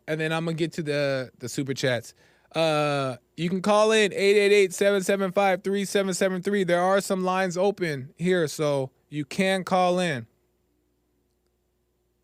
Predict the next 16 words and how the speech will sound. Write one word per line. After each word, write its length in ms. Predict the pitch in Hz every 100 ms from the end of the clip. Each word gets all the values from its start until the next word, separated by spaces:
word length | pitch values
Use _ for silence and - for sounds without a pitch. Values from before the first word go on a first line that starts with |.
| _
Let 100 | 160
me 80 | 185
go 120 | 190
to 100 | 180
Vicky 400 | 165 185 190 208 190
out 100 | 170
of 80 |
Texas. 680 | - 202 190 - 143 107 - _ _ -
Vicky, 400 | 123 190 190 196
welcome 320 | 185 202 202
to 100 | 185
the 60 | 180
show. 240 | 196 196
You're 180 | 180 180
on 180 | 185 180
air. 340 | 175 131